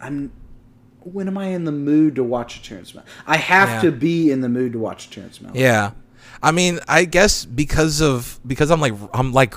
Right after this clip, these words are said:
Speaker 2: I'm, like, running on fumes here trying to figure out who's my favorite director. Like, um, I think Tarantino's on that list, and I don't
Speaker 1: Tarantino's
Speaker 2: want
Speaker 1: gotta
Speaker 2: Tarantino.
Speaker 1: be, no, no, no, but this, it almost goes beyond that, because that can be a factor.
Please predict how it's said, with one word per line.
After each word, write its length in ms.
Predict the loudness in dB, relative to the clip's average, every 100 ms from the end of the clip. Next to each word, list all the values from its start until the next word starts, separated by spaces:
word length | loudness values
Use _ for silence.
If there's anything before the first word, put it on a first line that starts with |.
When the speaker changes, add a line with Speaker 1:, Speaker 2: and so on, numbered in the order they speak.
| -2
Speaker 2:
I'm, 120 | 0
like, 160 | 0 0
running 220 | 0 0
on 120 | 0
fumes 420 | -4 -8 -6 -6 -6
here 80 | -6
trying 180 | -6
to 60 | -6
figure 160 | -2 0
out 140 | 0
who's 180 | -4 -6
my 80 | -6
favorite 280 | -4 -4
director. 400 | -4 -4 -6 -12 -14 -20 -20 -20 -6
Like, 440 | 0 2 0 -4 -2
um, 600 | 2 2 2 -2 -6 -12 -18 -20 -20 _ -20 -2
I 80 | 2
think 220 | 4 4
Tarantino's 600 | 4 4 4 2 4 4
on 120 | 4 2
that 160 | -2
list, 300 | -2 -2 0
and 120 | 4 4
I 60 |
don't 120 | 6 6 6
Speaker 1:
Tarantino's 60 | 6
Speaker 2:
want 120 | 4
Speaker 1:
gotta 100 | 4
Speaker 2:
Tarantino. 360 | 4 2 0 -2
Speaker 1:
be, 440 | -10 -20 _ -8 2
no, 300 | 6 6 6
no, 60 |
no, 180 | 6 6
but 260 | 4 2 2
this, 200 | -4 -6 -20 -2
it 120 | 4 6
almost 400 | 6 6 4 4
goes 220 | 4 4
beyond 440 | 0 0 2 0
that, 180 | -2 -4
because 320 | -2 0 0 -2 -18 2
that 340 | 6 6 4
can 300 | 0 2 2
be 140 | 2 2
a 80 | 0
factor. 640 | -2 -6 -8 -18 -20